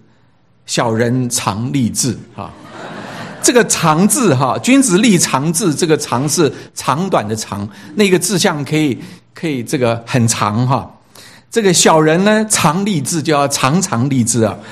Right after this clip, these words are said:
我生怕别人把我看成一个小人啊，所以我不太愿意常常立志。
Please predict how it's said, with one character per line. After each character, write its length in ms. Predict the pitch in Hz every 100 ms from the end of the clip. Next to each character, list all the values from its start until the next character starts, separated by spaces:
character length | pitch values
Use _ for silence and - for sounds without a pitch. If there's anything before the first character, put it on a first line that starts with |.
| - - -
我 120 | 143
生 180 | 147 226
怕 220 | 214 196
别 140 | 151 180
人 180 | 170
把 140 | 160 165
我 80 | 135
看 180 | 185
成 100 | 147
一 60 | 156
个 80 | 156
小 240 | 160 107
人 260 | 98 98 104
啊， 220 | 117 87 - - -
所 140 | -
以 40 | 175
我 120 | 131
不 140 | 123
太 160 | 160 175
愿 180 | 170 160
意 160 | 147
常 300 | 113 - 117
常 260 | 127 104 113
立 120 | 120
志。 300 | 104 - 104